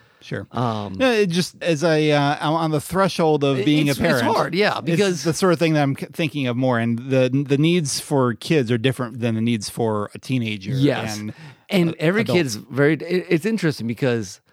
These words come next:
Speaker 2: recently we're talking about, we had to watch some Doctor Who with our two oldest, and
Speaker 1: Uh-huh.
Speaker 2: we waited for a while because it's a little
Speaker 1: It gets
Speaker 2: scary
Speaker 1: heavy.
Speaker 2: and stuff like that.
Speaker 1: Yeah.
Speaker 2: But, like, Serenity loves it.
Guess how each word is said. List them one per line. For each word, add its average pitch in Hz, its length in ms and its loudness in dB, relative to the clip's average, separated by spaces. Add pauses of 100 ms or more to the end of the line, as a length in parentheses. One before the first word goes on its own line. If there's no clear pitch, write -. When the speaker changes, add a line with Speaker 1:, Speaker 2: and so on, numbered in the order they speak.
(260)
Speaker 2:
recently 127 640 0 (300)
we're 151 100 0
talking 147 180 2
about, 131 120 0
we 165 80 4
had 175 60 2
to 151 60 2
watch 139 160 2
some 123 120 -2
Doctor 110 260 -4
Who 151 120 2
with 123 140 0
our 98 280 -6 (280)
two 226 160 0
oldest, 123 540 -4 (180)
and 131 100 -4
Speaker 1:
Uh-huh. 165 80 4
Speaker 2:
we 202 80 4
waited 202 160 4
for 147 80 0
a - 20 2
while 113 160 0
because 226 200 -6
it's 247 80 -6
a 226 40 0
little 185 320 -2 (420)
Speaker 1:
It 311 100 0
gets 165 180 -2
Speaker 2:
scary 143 500 2
Speaker 1:
heavy. 139 100 0
Speaker 2:
and 143 100 -2
stuff 131 160 -2
like 127 120 0
that. 160 160 2
Speaker 1:
Yeah. 113 200 -4 (320)
Speaker 2:
But, 156 140 2
like, 151 200 0
Serenity 208 360 2
loves 135 420 0
it. 104 160 -10